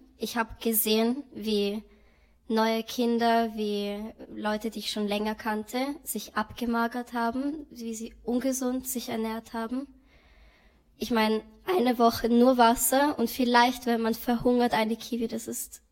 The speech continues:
sehr ungesund für Dreizehnjährige. Also da wächst man gerade noch. Und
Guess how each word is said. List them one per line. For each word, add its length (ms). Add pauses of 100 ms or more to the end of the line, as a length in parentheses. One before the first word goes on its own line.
(320)
sehr 500
ungesund 420
für 120
Dreizehnjährige. 840 (360)
Also 220 (160)
da 160
wächst 280
man 160
gerade 380
noch. 240 (880)
Und 500